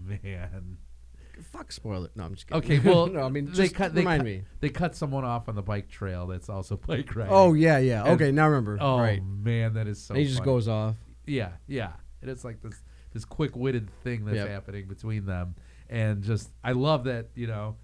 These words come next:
Speaker 1: it breaks away of them riding a bike. He rides a bike to work
Speaker 2: Yep,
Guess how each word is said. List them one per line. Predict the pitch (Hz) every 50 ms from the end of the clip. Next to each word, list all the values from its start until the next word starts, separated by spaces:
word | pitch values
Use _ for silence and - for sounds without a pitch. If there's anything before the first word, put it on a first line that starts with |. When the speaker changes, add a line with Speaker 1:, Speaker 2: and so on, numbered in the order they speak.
| - - -
Speaker 1:
it | 131 117
breaks | 113 135 135 135 131 -
away | 127 117 123 120 120 117 120
of | - 117 110 95 98
them | 127 127 127 113
riding | 110 113 113 110 113 113 107
a | 104
bike. | 95 123 117 101 - - -
He | - 135 139 139
rides | 123 135 123 120 123 113 120
a |
bike | 110 - 123 117 110 113
to | - 107
work | 104 98 110 113 98 78 - - -
Speaker 2:
Yep, | 107 101 92